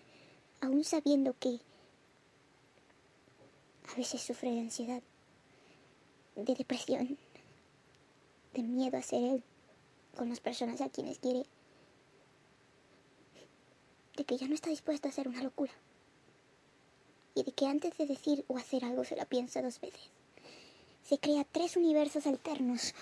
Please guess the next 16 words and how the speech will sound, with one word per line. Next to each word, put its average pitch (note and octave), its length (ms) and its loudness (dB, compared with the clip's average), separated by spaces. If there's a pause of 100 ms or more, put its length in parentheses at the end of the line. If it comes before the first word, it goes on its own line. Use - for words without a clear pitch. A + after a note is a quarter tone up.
(100)
cuatro C#4 300 4
mil E4 220 8
quinientas D4+ 520 2
opciones B3+ 520 0
en B3 120 4
esos A#3+ 200 -2
tres B3+ 240 -6
universos A#3+ 460 0
alternos. - 640 -4 (840)
Sí, D4 360 4
no C4 240 4
y B3 80 0
tal - 220 0
vez. - 280 0 (1200)
Tres C#4 220 0
universos. C4 580 0